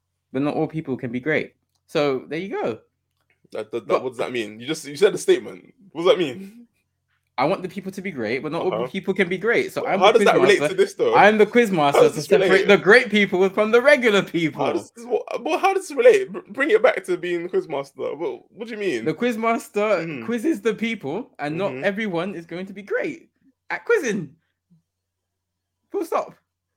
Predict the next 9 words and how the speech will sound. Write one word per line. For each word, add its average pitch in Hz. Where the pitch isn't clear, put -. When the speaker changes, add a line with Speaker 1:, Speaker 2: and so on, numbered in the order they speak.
Speaker 2:
'Cause -
there's 151
one 175
winner. 131
Speaker 1:
Yes. -
Speaker 2:
Yeah, 143
fair 165
enough. 190
Yeah. -